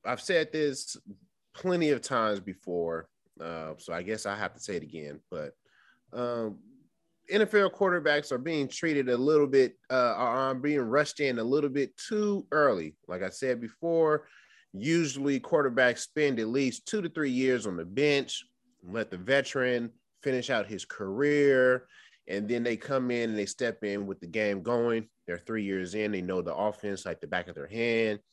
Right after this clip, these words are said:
and they're more comfortable because they've been around other professional players that helps them get better. Iron sharpens iron in practice, especially when you're on really good teams.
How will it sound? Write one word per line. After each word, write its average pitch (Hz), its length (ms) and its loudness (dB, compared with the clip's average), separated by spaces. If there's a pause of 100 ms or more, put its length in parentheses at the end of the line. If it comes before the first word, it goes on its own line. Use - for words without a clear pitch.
(380)
and 90 120 -8
they're 85 140 -6
more 104 300 -2
comfortable 151 760 2
because 120 440 -2
they've 104 360 -2
been 120 200 -2
around 113 400 0
other 107 180 -4
professional 95 560 -6
players 123 400 2
that 92 160 -4
helps 107 240 -4
them 95 140 -6
get 87 220 -8
better. 113 300 2
Iron 101 300 0
sharpens 82 500 -8
iron 101 320 -2
in 76 80 -10
practice, 113 540 -4 (380)
especially 151 340 2
when 127 160 4
you're 110 440 4
on 101 120 -2 (260)
really 95 340 -2
good 92 300 -4
teams. 76 500 -8